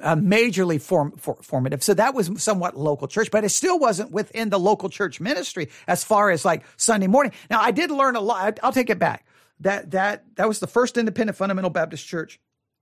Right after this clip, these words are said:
I ever attended. I did learn a lot. I will give that church credit. That preaching was worth the drive.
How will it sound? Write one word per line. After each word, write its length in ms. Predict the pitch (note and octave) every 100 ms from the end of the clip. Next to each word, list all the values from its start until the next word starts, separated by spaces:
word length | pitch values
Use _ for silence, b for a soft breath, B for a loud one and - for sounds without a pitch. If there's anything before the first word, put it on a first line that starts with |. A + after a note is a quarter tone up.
| _ _ _ _ -
I 100 | E3+
ever 140 | F3+
attended. 400 | D3 E3+ C3 A#2+
I 160 | E3+ A3
did 240 | G#3 A3
learn 220 | F3+ F3+ D3
a 40 |
lot. 320 | C3 B2 A#2 B B
I 80 | F3+
will 180 | G3+ B3
give 220 | F3+ G3+
that 180 | F#3 -
church 280 | - C#3+ -
credit. 360 | D#3 A#2 - b b -
That 180 | G#3
preaching 460 | - A#3+ A3 A3+ F#3+
was 180 | E3+ D#3
worth 320 | G3 D#3+ -
the 140 | E3
drive. 560 | B2 C3+ A2+ G#2 A#2+ -